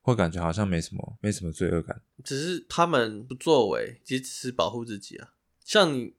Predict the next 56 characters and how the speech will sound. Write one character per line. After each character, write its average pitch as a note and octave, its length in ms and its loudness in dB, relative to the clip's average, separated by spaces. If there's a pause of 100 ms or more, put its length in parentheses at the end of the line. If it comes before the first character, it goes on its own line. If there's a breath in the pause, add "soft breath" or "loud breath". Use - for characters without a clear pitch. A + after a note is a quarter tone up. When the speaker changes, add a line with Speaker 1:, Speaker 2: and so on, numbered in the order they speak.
(120)
Speaker 2:
你 C3+ 200 -2
也 C#3+ 100 2
没 A#2+ 120 2
有 A#2+ 120 2
去 G#2+ 460 -6
真 B2 220 2
的 A#2 140 2
实 G#2+ 200 -12
质 F2+ 200 -14
帮 F#2+ 200 -6
助 F2 160 -12
他 G2 140 -12
们 A1 160 -16
吧？ - 220 -18
我 B2+ 220 0
没 B2+ 200 6
有 B2 60 6
啊。 G#2 40 10
Speaker 1:
没 G#2+ 60 8
有 G#2 60 6
啊。 F#2 300 0 (180)
Speaker 2:
你 B2+ 240 2
的 A#2+ 100 8
想 B2 220 4
法 A#2 140 8
是 B2 140 -2
什 - 140 -6
么？ - 160 -18 (180)
我 B2+ 240 6
是 D#3 320 2
怕 C#3+ 220 8
再 C3 180 8
回 A2+ 160 0
去 A2+ 200 -6
那 A2+ 100 -6
种 G2+ 260 -8 (120)
状 A2 240 6
态， F2+ 260 0 (220)
我 B2 100 -6
觉 B2 160 2
得 A#2+ 60 6
很 A2+ 120 -6
恐 G#2 200 -6
怖。 G2 220 -8 (120)
这 G#3 100 2
样 F#3 140 6
也 A#2+ 80 4
不 C3 100 4
能 B2 140 4
完 G#2 140 -2
全 G2+ 200 -8
怪 G2+ 300 2 (100)
那 A#2+ 120 -12
些 G#2+ 180 -4
人 - 140 -10
吧？ - 160 -20